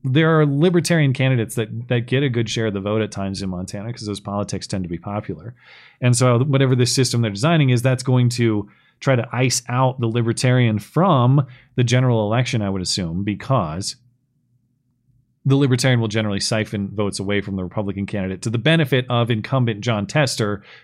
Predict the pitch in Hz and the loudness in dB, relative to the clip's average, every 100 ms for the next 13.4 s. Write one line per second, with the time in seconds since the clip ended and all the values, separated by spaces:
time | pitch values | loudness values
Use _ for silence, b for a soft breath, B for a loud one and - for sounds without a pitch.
0 | _ 131 120 123 113 - 123 117 113 110 | _ 2 4 0 -4 -2 0 0 0 0
1 | 120 101 104 113 110 107 110 107 104 - | 0 -4 -2 -2 -2 -2 -2 -2 -4 -4
2 | 104 123 160 254 190 160 B B 185 175 | -6 -4 0 2 4 0 B B -2 -2
3 | 156 139 123 120 117 - - 104 92 87 | -2 0 0 0 -2 -2 -4 -4 -4 -6
4 | b b 107 95 - 156 117 104 b b | b b -6 -4 0 2 2 -2 b b
5 | b 170 156 131 - 139 127 117 107 113 | b 2 4 2 0 0 0 0 -2 -2
6 | 104 113 120 113 110 135 123 117 113 - | -2 0 0 0 -2 0 2 2 0 -2
7 | 107 104 139 135 123 110 107 - 101 - | -2 -2 0 2 2 0 -2 -2 -4 -6
8 | b 117 113 131 117 - b b 127 123 | b -4 2 2 2 -4 b b 2 4
9 | 120 - 127 123 127 117 101 131 123 120 | 2 0 -2 0 0 -2 2 0 2 0
10 | 104 - 110 101 B B 190 226 156 170 | 0 0 -2 -2 B B 0 2 2 2
11 | - 120 143 170 170 - 139 143 139 127 | 0 0 2 2 0 -2 0 2 4 2
12 | 117 123 107 85 76 123 127 139 123 123 | 4 4 2 -2 -8 -4 0 0 2 2
13 | 117 104 87 | 2 0 -4